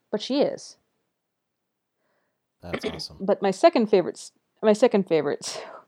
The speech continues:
Speaker 1: uh, Toronto Gal story, or at least the one that stands out in my mind, is when I discovered that she could be a little naughty.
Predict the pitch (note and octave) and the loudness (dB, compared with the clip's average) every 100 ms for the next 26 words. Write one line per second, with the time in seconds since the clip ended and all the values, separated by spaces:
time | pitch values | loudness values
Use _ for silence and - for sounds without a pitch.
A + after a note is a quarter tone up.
0 | _ - E3 - D3+ D3+ C#3+ C#3 - D3 | _ -2 0 -2 -4 -4 -4 -6 -4 -4
1 | C#3 E3+ G3 - F#3 E3 - F3 E3 D#3 | 0 2 2 2 0 0 -2 -4 -4 -4
2 | D#3 D3 F3 G#3+ _ _ _ _ _ _ | -4 -4 -4 -6 _ _ _ _ _ _
3 | _ _ _ _ _ _ _ G#3 A3 D#4 | _ _ _ _ _ _ _ -4 -2 2
4 | G#4+ - A#3+ G#3+ A3 F3 - F4+ F#4+ G#3+ | 4 4 2 2 2 0 0 2 4 4
5 | F3+ E3 C#3+ D3+ G3+ - | 4 2 0 2 2 2